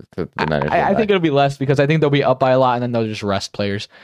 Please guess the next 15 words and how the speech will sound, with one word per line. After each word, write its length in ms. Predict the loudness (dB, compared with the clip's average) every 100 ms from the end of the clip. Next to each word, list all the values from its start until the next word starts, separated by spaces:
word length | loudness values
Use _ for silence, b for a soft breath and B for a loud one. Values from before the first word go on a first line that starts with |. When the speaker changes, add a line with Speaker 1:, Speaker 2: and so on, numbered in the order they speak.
| B B B
Speaker 2:
'Cause 140 | 0
depending 400 | 2 2 2 2
on 80 | 2
what 160 | 2 2
they 260 | 0 0
see 480 | -6 -8 -2 0 0
in 140 | 0
the 180 | 0 0
earlier 380 | 0 2 2 0
games. 360 | 0 2 2 2
Speaker 1:
Here's 140 | 0
what 120 | 0
I 60 | 0
wanna 200 | 0 -4
know. 140 | -8